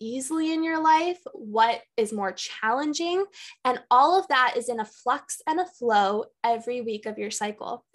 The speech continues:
which means, and th-, I guess this is going into part two, that you have four different phases of your menstrual cycle. Whew,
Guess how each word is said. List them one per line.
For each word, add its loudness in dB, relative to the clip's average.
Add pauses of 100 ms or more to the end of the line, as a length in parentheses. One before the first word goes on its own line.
(320)
which 2
means, 2
and -4
th-, -4
I 2
guess -2
this -14
is -6
going 0
into -6
part -4
two, 2
that -2
you -4
have 2 (180)
four 0 (180)
different -4 (260)
phases -6 (180)
of 4
your -4
menstrual -6
cycle. -10 (1200)
Whew, 6